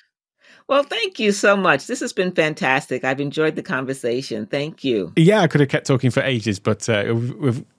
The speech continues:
Speaker 2: only got an hour in the schedule, and I don't wanna keep you too long. I'm sure you've got, uh, plenty of other things to be <laughs> getting on with, but
Speaker 1: <laughs>
Speaker 2: I can't thank you enough for coming on and sharing your, you know, your,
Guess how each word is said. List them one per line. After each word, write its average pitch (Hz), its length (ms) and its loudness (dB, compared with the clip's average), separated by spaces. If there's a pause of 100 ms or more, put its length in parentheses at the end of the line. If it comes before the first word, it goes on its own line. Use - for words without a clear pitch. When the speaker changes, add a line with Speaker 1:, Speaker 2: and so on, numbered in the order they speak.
Speaker 2:
only 165 140 6
got 151 120 2
an 151 100 2
hour 147 160 4
in 147 120 0
the 135 80 2
schedule, 135 420 0
and 120 140 0
I - 20 2
don't 113 200 0
wanna 110 140 2
keep - 280 -2
you 123 180 4
too 123 240 -2
long. 117 220 2
I'm 107 80 0
sure 110 240 0
you've 107 180 0
got, - 240 0
uh, 110 100 2
plenty 127 300 0
of 110 80 2
other 107 140 0
things 110 220 -2
to - 100 -12
be 104 220 -2 (220)
<laughs> 147 280 0
getting 131 260 0
on 110 120 2
with, 104 180 0
but - 160 0
Speaker 1:
<laughs> 170 400 0
Speaker 2:
I 143 40 2
can't 175 220 4
thank 170 200 0
you 151 80 4
enough 147 160 2
for 139 100 -2
coming 139 240 2
on 123 140 4
and 120 100 2
sharing 120 460 2
your, 110 320 6
you 113 100 -2
know, 107 80 4
your, 104 300 2